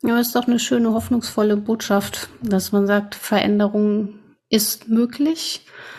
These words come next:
Man ist da sehr stabil im eigenen Habitus, glaube ich, sowohl als Individuum als auch als Gesellschaft. Das ist schwer veränderlich, aber es ist veränderlich. Und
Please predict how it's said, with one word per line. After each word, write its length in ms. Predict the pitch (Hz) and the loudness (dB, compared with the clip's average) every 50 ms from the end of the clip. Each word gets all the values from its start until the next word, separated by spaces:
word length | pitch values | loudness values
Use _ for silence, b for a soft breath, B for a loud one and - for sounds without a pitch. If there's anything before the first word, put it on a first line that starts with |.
| B B B B B _ | B B B B B _
Man 280 | - - 214 214 226 240 | -2 0 2 2 2 2
ist 160 | 262 - - | 0 0 2
da 100 | 302 294 | 2 2
sehr 160 | 233 226 226 | 2 2 0
stabil 400 | 226 - - 196 190 233 262 311 | 0 0 -2 0 0 2 2 2
im 120 | 330 285 262 | 2 2 2
eigenen 440 | 247 269 277 277 285 277 277 254 233 | 2 0 2 2 2 2 2 0 0
Habitus, 520 | 262 254 262 262 262 - 285 269 - - | -2 -2 -2 -4 -4 -4 -6 -6 -6 -4
glaube 360 | - 254 254 247 254 247 254 | -2 0 2 2 2 2 2
ich, 140 | 254 254 - | 0 0 0
sowohl 360 | - 214 202 208 226 220 220 | -2 -2 0 0 2 2 4
als 160 | 208 - 147 202 | 4 4 4 4
Individuum 520 | 208 214 208 208 214 240 240 226 220 214 | 2 0 2 2 2 2 2 0 2 2
als 200 | 202 196 202 202 | 2 0 0 0
auch 200 | 208 202 202 - | 0 -2 0 0
als 180 | 208 202 202 - | -2 -2 0 0
Gesellschaft. 580 | 202 202 202 220 254 277 - - 262 - - | 0 2 2 2 2 2 0 -2 -2 -2 -2
Das 120 | 220 208 - | -4 -2 -2
ist 160 | 185 - - | -2 -2 0
schwer 540 | - - - 190 190 196 226 269 294 302 311 - - _ | -2 -2 0 2 2 2 4 2 0 -2 -4 -10 -18 _
veränderlich, 840 | - - - - 254 - - 285 285 269 262 247 247 254 247 - - | -10 -4 0 0 0 2 4 2 2 2 2 -2 -2 -2 -4 -2 -4
aber 160 | 202 190 202 | -2 0 0
es 160 | 208 208 - | -2 0 0
ist 200 | - 208 - - | -2 -2 -2 -4
veränderlich. 760 | - - 190 - 226 240 214 185 180 180 180 180 - - - B B B B B B B B B B B B B B B B | -2 0 0 2 4 2 2 2 2 2 0 -2 -4 -8 -12 B B B B B B B B B B B B B B B B
Und 500 | _ - - 202 101 101 98 202 - - | _ -2 0 2 2 2 0 -2 -8 -14